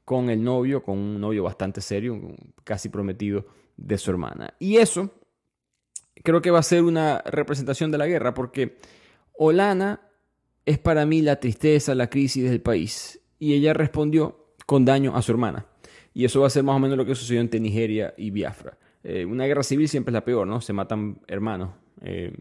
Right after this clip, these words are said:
depende de qué tan universal eres de pensamiento, todos somos hermanos, pero dentro de una misma nación, cuando se separa una región como esta, esas guerras civiles siempre son la, las que más duelen en la historia de un país, y eso es lo que se está viendo a través de Olana y Kainene en paralelo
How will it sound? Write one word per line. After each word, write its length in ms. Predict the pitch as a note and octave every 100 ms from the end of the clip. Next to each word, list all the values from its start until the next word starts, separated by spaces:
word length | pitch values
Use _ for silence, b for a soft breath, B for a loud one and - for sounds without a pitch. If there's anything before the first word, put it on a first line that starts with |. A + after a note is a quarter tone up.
| A2+ _
depende 320 | - G2 A2+
de 40 | A2+
qué 80 | A#2
tan 160 | A#2+
universal 420 | A#2 A2 G#2+ A#2
eres 300 | A2+ A2+ G#2 A#2
de 100 | A2
pensamiento, 600 | A#2+ A#2 A2 B2 - A2
todos 220 | A#2+ A2+
somos 180 | A2 A2
hermanos, 320 | C3+ B2 G#2+
pero 240 | A3 G3+ B B B B B -
dentro 280 | B2+ B2
de 40 | B2+
una 100 | B2
misma 220 | C3+ C3
nación, 340 | B2+ A#2+ D3+
cuando 160 | B2+ A#2
se 100 | G#2+
separa 520 | G2 - C3+ B2 C3+ -
una 200 | B2 A#2+
región 260 | A#2 A#2+
como 220 | B2 B2
esta, 240 | A#2 - A2+
esas 180 | A2 A2+
guerras 240 | A2 G#2+
civiles 420 | A2+ A2+ A2 G2+ _ _
siempre 380 | - - B2+ A#2+
son 220 | - G#2+
la, 280 | G#2 - - b b b b
las 120 | - A2+
que 100 | B2
más 140 | B2+
duelen 420 | B2+ A2+ G2+ F2+
en 60 | G2+
la 60 |
historia 320 | G2+ A#2 G#2 G#2
de 60 |
un 140 | G#2 G2+
país, 460 | A2 A#2 A#2 - -
y 120 | A2+
eso 160 | G#2
es 40 | G#2
lo 60 |
que 80 | F2+
se 100 | G#2
está 120 | F#2
viendo 280 | G#2 G#2+ G#2
a 140 | - C3
través 240 | A#2+ A#2
de 60 | A2
Olana 300 | G#2 G#2 G#2
y 100 | A2+
Kainene 420 | G#2 G#2 G#2 G#2
en 120 | A2+ G#2+
paralelo 500 | G2 F#2+ F2+ F#2